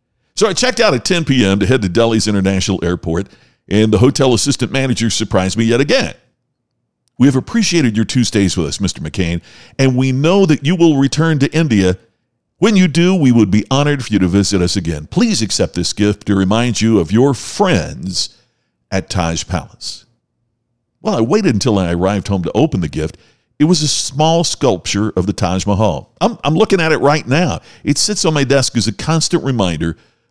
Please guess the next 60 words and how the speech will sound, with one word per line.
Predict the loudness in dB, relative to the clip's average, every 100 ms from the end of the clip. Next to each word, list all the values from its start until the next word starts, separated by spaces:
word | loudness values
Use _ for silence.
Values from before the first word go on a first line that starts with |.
| -2
of | 2
the | 2
importance | 0 -2 -2 0
of | -2 0
knowing | 0 0 -2
a |
customer's | -2 -4 -4 -2 -2 0
name | -2 0
and | -2
delivering | 0 2 2 0 -2
an | -2 -2
ultimate | 0 0 0 -4
customer | -4 -8 -6 -6
experience. | -6 -6 -10 -12 -20 -20 _ _ _ _ _ _ _ -8
So, | 0 2 2
some | 2 -2 -4
questions | -2 -2 -2 -12
for | -10 -12
you. | -14 _ _ _ _ _
Number | 0 4
one, | 4 4
where | 4 4
will | 4
I | 2
insist | 0 0 -2 0
on | 0
staying | 0 0 0 2
the | 0
next | 0
time | 0 0 0
I'm | -2
back | -2 -2
in | -4
New |
Delhi? | -4 -8 -10 -18 _ _ _ _ _
<laughs> | _ _ _ _ -18 -8
There's | -8 -4
no | -2 0
doubt. | 0 -2 -4 -10 -20 -20 -10
In | -4
fact, | 0 0 2
on | 2
the | 4
ride | 4 2 2
back | 2 2
to | 2
the | 2
airport, | 2 2 2
we | 2 0
passed | 0 0 0 2
a | 2
new | 4 2 2
J | 2 2
W | 4 2 2 2
Marriott | 2 2 4 4 2 0
there, | 0 2
and | 4
I | 2
thought, | 2 0 0
"Well, | 2 2 0 -12